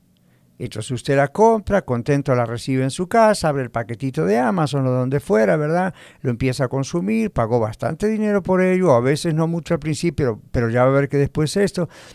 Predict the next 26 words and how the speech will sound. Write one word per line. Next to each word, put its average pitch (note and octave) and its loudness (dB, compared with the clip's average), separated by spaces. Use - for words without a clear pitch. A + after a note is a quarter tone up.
y F3 4
ese G#3+ 4
le F3 4
lleva D#3 2
a B2+ 4
otro G3+ 2
suplemento, E3 -4
y C#3+ 0
después C3 -2
a A2+ 0
otro G3 2
suplemento, E3 -2
y C#3+ -2
después B2+ -4
a A2+ 2
otro F3 0
suplemento, E3 -2
y C#3+ 0
luego F#3 4
va, C#3+ 4
voy E3 2
al B2+ 0
libro F#3+ 2
o C3 0
al B2+ 0
video E3+ 2